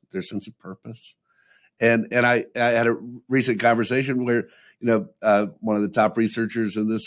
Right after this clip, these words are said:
field, you know, he said, "Well, of course, you know, it's, you know, where we spend a third of our time," <laughs> you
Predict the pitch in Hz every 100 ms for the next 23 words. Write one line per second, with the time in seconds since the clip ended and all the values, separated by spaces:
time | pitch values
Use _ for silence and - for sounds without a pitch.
0 | - 131 135 131 - 123 120 127 151 156
1 | 196 208 226 226 - - 147 139 143 135
2 | - - - - - 143 143 151 135 -
3 | 127 127 104 110 107 113 - - 135 135
4 | 123 - -